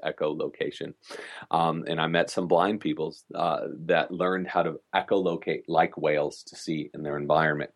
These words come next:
Now, specifically, the reason why, uh, it's so important to free dive with sperm whales is because these animals could kill you in a second. But for some reason, when you're free diving with them, they approach you in peace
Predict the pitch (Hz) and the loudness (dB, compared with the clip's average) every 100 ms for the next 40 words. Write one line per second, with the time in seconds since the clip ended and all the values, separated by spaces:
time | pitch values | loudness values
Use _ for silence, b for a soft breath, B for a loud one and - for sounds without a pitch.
0 | - 82 78 - - - 104 175 170 - | -4 0 0 -2 -4 0 4 4 4 4
1 | 113 104 - 90 92 117 117 120 104 95 | 4 4 2 -2 2 4 4 2 2 4
2 | 95 92 b b b b b - 87 85 | 4 2 b b b b b -2 0 0
3 | - 104 95 107 76 87 85 - 110 104 | 2 2 4 2 2 0 -4 0 2 4
4 | 90 85 85 - 85 80 - - - 151 | 6 4 2 0 2 2 0 -10 4 6
5 | 127 98 90 85 - - 95 - 85 82 | 8 6 4 0 -8 -8 -10 -2 0 0
6 | 78 - 90 87 85 82 80 78 - - | -2 -10 -6 -2 -2 -2 -4 -6 -10 -10
7 | 78 - 85 78 78 78 - 80 73 71 | -10 -6 -4 -2 -2 -6 -8 -8 -8 -8
8 | - - 82 - 73 - b b _ - | -10 -2 -2 -2 -10 -14 b b _ 4
9 | - - 87 82 - 113 110 101 92 90 | 4 2 -4 -4 2 2 4 2 2 0
10 | 90 85 _ 82 82 78 92 85 80 80 | -2 -6 _ -10 -8 -4 -2 0 0 -2
11 | 80 80 76 80 78 - 76 - - 87 | -4 -4 -2 -2 -2 -2 -2 -2 -4 -2
12 | 82 - 80 76 76 - 95 87 - | -2 -2 -6 -6 -10 -6 -2 -2 -4